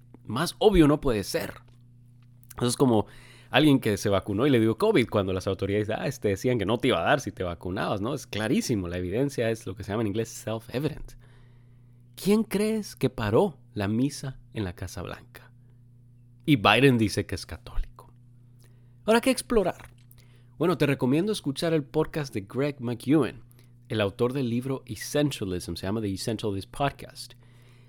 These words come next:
que de hecho lo conocí a él en una conferencia en Denver hace más o menos dos años, cuando vinieron varias personas también de Guatemala, y escucha particularmente los episodios doscientos ochenta y tres y doscientos ochenta y cuatro,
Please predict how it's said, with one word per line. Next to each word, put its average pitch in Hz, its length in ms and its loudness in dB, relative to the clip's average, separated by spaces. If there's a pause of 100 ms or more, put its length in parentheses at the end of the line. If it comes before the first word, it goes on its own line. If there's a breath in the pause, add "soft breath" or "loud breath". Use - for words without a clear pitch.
(140 soft breath)
que 143 120 4
de 175 80 4
hecho 180 160 2
lo 190 120 4
conocí 156 480 0 (100)
a 113 140 -2
él 123 80 0
en 123 80 2
una 135 160 0
conferencia 123 500 -6
en 113 140 -6
Denver 113 320 0
hace 92 240 -6
más 104 180 -4
o 110 40 -4
menos 101 180 -4
dos 110 260 -2
años, 104 340 -4
cuando 92 200 -6
vinieron 95 320 -4
varias 98 280 -2
personas 98 400 -8
también 92 280 -6
de 98 60 -4
Guatemala, 117 560 0 (760 soft breath)
y 147 80 4
escucha 269 520 0 (100)
particularmente 165 960 0
los 117 220 -2
episodios 127 640 -2
doscientos 123 600 -4
ochenta 110 400 -4
y 92 60 -4
tres - 560 -4
y 117 140 -6
doscientos 110 640 -6
ochenta 95 420 -6
y 85 60 -12
cuatro, - 480 -8